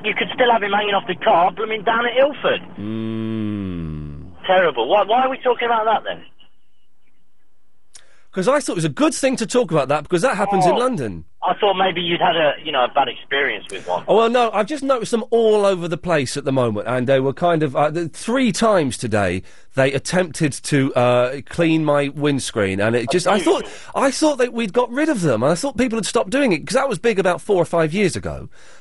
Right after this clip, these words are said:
Speaker 2: Uh,
Speaker 1: Surely it must be illegal. Don't you need a licence to run a business? It, it effectively, it's a business, isn't it?
Speaker 2: I don't think you need a licence to have a bucket of dirty water.
Speaker 1: But if you to charge somebody for a service, surely you'd need, and, and surely they're jaywalking or whatever it's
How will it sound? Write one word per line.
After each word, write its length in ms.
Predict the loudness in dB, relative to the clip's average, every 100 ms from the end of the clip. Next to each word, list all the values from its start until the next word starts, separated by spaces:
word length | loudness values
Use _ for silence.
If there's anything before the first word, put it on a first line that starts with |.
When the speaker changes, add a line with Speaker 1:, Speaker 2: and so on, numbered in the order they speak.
| -4 0
Speaker 2:
Uh, 100 | 0
Speaker 1:
Surely 180 | -2 -8
it 20 |
must 180 | -6 0
be 60 |
illegal. 480 | 2 4 2 0 0
Don't 140 | 0 2
you 80 |
need 140 | 4 4
a 20 |
licence 340 | 4 2 -2 -8
to 80 | -8
run 240 | -4 -2
a 40 | 0
business? 320 | -2 -4 -4
It, 200 | -2 2
it 120 | 2
effectively, 380 | 2 0 0 -8
it's 100 | -4
a 60 | -2
business, 340 | -2 -4 -8 -8
isn't 120 | -4 -2
it? 120 | -4 -4 0
Speaker 2:
I 40 |
don't 120 | 0
think 120 | 0 0
you 60 |
need 140 | 0 2
a 60 |
licence 300 | 0 0 -4
to 80 | -2
have 100 | -2
a 60 | -2
bucket 280 | -2 -2 -2
of 60 |
dirty 260 | 0 0 2
water. 480 | 2 2 -2 -4 -8 -18 -20 -8
Speaker 1:
But 100 | -2
if 100 | 0 0
you 80 | -2
to 160 | -2 0
charge 240 | 2 2 0
somebody 580 | -4 -2 -2 0 0 -2 -2
for 80 |
a 60 | -2 2
service, 320 | 2 2 -2 -2
surely 240 | 0 0
you'd 160 | -2 -4
need, 180 | -6 -2 -2
and, 140 | 0 0
and 180 | 0 -2 -8 -20 -10 -6 0
surely 220 | 2 2
they're 120 | 0
jaywalking 680 | 0 0 0 0 -2 -2 -4
or 80 | -2
whatever 240 | 0 -2
it's 100 | -4